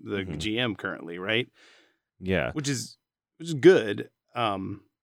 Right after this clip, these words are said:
Speaker 1: somebody to remind you that this is a thing. I think that's, I think that's anything, right? 'Cause you can't,
Speaker 2: Mm-hmm.
Speaker 1: in any game that's a, really any game, y-, you can't have the responsibility to know every single word of the rules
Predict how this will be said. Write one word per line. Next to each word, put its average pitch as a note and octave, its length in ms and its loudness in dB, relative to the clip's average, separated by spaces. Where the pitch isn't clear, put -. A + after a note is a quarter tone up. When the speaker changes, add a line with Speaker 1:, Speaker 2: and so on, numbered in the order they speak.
Speaker 1:
somebody C#3 380 4
to A#2+ 120 -4
remind G#2+ 480 2
you G2 120 -4
that G2 80 -8
this G2+ 160 -4
is G2+ 80 -8
a - 100 -4
thing. A2 600 -6
I C3+ 80 -2
think F#3+ 220 4
that's, - 420 0
I A#3 240 -2
think C#4+ 140 4
that's B3+ 160 2
anything, A2+ 340 -2
right? A2 260 0
'Cause C#3 160 -2
you D3+ 80 -2
can't, G#3 280 2
Speaker 2:
Mm-hmm. F2+ 380 -6
Speaker 1:
in D3 140 -2
any D#3+ 280 4
game G#2+ 560 -2
that's A2 160 -10
a, G#2 320 0
really B2 260 4
any G2 120 -2
game, G2 460 0
y-, B2 100 -20
you C3+ 120 -4
can't D#3+ 340 4
have A2 580 0
the A#2 180 2
responsibility A#2 640 2
to G#2+ 100 -6
know A2 220 0
every A2+ 240 2
single G#2 360 -2
word G#2+ 280 0
of G#2 300 -6
the G#2 160 -4
rules G#2 680 0